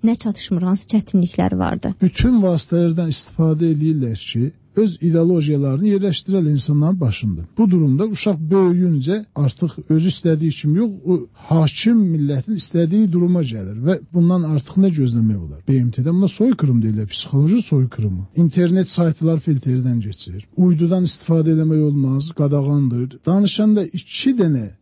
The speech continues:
Speaker 2: beynəlxalq nüfuza sahib olan siyasi termindən istifadə eləsən, artıq kontrol altında keçsən. Böyle bir, e, mühitdə yetişən gənc, təbii, bundan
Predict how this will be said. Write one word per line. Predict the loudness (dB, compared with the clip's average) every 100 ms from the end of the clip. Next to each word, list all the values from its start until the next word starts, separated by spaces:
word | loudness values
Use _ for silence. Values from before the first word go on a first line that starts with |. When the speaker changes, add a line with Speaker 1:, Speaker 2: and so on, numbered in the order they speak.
| _ 0
Speaker 2:
beynəlxalq | 2 2 0 -2 0 0 2
nüfuza | 2 2 0 0 0
sahib | 0 2 4 2 2
olan | 0 -2
siyasi | -2 0 0 -2 -4
termindən | 0 2 4 2 0 -4
istifadə | -6 -4 -2 0
eləsən, | 0 -2 -2 -2 -2
artıq | -2 -2 0 -6 -6 -2
kontrol | 0 2 2 2 0
altında | -2 -2 0
keçsən. | 0 0 0 0
Böyle | 0 0 0 0
bir, | -4
e, | -2 0 2 2
mühitdə | 4 4 2 0 0
yetişən | 2 0 -2 -2 -2 0
gənc, | 0 0 -2 -12 -6
təbii, | 0 0 0
bundan | 0 0